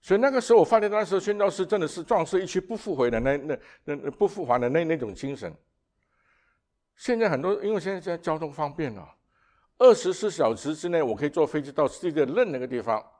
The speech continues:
太方便了。但是我觉得也是个不好的地方，很多宣教士现在的 commitment 都不高了，一不喜欢，一不，不习惯的话，那买那飞机票又，又回到回，回家了啊。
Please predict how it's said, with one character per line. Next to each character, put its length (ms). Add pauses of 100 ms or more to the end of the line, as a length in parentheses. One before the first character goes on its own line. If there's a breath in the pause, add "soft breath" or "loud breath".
(1000)
太 180
方 240
便 160
了。 100 (140)
但 100
是 220
我 100
觉 140
得 80
也 160
是 160
个 80
不 160
好 180
的 60
地 140
方， 200 (520 soft breath)
很 100
多 120
宣 180
教 100
士 140
现 200
在 60
的 100
commitment 420
都 80
不 100
高 280
了， 120 (1120)
一 60
不 140
喜 220
欢， 200
一 60
不， 200
不 200
习 200
惯 180
的 60
话， 240
那 180
买 180
那 120
飞 160
机 60
票 120
又， 220
又 160
回 140
到 180
回， 180
回 140
家 220
了 80
啊。 240